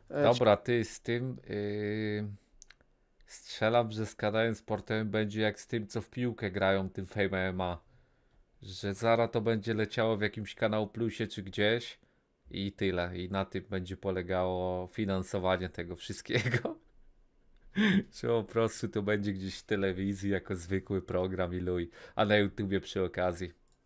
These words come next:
Speaker 1: Trzęsienia ziemi, które teraz nastąpiło, być może wy też zmienicie troszeczkę swoje podejście, może, e, Maciek Wandzel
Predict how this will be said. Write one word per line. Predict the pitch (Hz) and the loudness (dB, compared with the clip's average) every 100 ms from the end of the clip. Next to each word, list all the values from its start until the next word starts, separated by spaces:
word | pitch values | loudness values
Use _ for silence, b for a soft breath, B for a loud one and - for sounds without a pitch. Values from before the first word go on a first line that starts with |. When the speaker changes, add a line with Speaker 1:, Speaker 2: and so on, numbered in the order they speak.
| _ | _
Speaker 1:
Trzęsienia | - 151 - 151 139 | -4 -2 0 0 2
ziemi, | 170 156 | 2 0
które | - 156 | 0 0
teraz | 165 156 175 | 2 0 0
nastąpiło, | - 180 - 226 | -4 -4 0 0
być | 202 202 | 0 0
może | 247 233 226 | 2 4 2
wy | 233 | 2
też | 208 175 | 2 4
zmienicie | 180 170 160 139 | 6 6 4 -2
troszeczkę | 139 151 - | -2 -4 -4
swoje | 127 131 123 | -2 0 0
podejście, | 127 139 160 - 143 | 0 2 2 2 -2
może, | 135 127 120 B B - | 0 0 0 B B -2
e, | 135 131 123 123 123 120 | 2 4 2 2 2 2
Maciek | 131 131 139 | 0 0 -2
Wandzel | 123 135 123 131 | 0 0 2 0